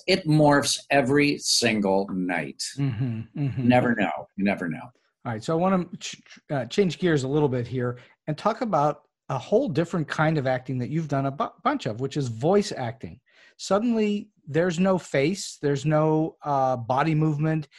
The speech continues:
Speaker 2: You can't emphasize things with how you move through space. It has to be with your voice.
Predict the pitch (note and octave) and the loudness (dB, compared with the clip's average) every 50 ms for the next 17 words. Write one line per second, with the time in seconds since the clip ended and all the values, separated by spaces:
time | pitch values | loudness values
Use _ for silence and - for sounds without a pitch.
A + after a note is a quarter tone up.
0 | - - _ - D3+ D#3+ F3+ F3+ - - F#3+ F3 D#3 - - D#3 D3+ - D3 C#3 | -20 -20 _ -4 -2 -2 -2 -2 -4 -2 -2 -2 0 0 0 -2 -2 -2 -4 -6
1 | - - D3 C#3 C#3 C3+ - - D#3 D3 D3 C#3+ B2 B2+ C3 A#2+ A#2+ C3 C#3 C#3 | -2 0 2 2 2 0 -2 -4 -2 -2 -2 -2 -2 -4 -4 -4 -4 -2 -2 0
2 | C#3+ C#3 C3+ C3+ C3+ B2+ B2 B2 A#2+ A#2+ C3 C3+ B2 B2 - C3+ B2 - - - | 0 0 -2 -2 -4 -4 -4 -4 -4 -4 -4 -4 -4 -6 -8 -8 -8 -8 -4 -2
3 | E3 D3 A2+ G2 F#2+ - - _ - - _ - - D3+ C#3 A2+ C#3+ C#3 C3 - | -2 -2 -2 -2 -6 -12 -16 _ -20 -20 _ -8 -6 -6 -4 -4 -4 -4 -6 -6
4 | - E3 C#3+ B2+ C3 B2 B2 B2+ B2 B2+ C3 B2 A#2+ A2 A#2 B2 A#2+ A2 F#2 G#2 | -8 -8 -6 -6 -4 -4 -4 -4 -4 -4 -4 -4 -4 -4 -4 -6 -6 -6 -8 -10
5 | - | -14